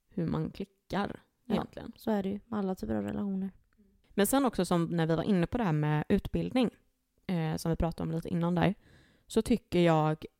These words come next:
Speaker 1: att någonting som är så sjukt viktigt när du börjar en utbildning och vill träffa nya människor, var, alltså jag vet att vi redan har sagt det här med att vara öppen, men alltså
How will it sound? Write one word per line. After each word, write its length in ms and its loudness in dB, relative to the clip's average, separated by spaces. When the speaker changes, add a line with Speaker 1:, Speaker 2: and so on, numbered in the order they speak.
Speaker 1:
att 400 -8
någonting 480 2
som 180 -6
är 340 2
så 200 -4
sjukt 720 0
viktigt 500 -6
när 100 -2
du 60 -4
börjar 440 2
en 120 -2
utbildning 640 -6
och 380 -12
vill 460 -4
träffa 280 -6
nya 160 -2
människor, 380 0
var, 380 0
alltså 220 -2
jag 120 4
vet 260 0
att 80 -10
vi 60 0
redan 160 0
har 60 -2
sagt 200 -8
det 60 -8
här 40 -4
med 80 -4
att 60 -8
vara 100 -6
öppen, 280 0
men 200 -2
alltså 260 0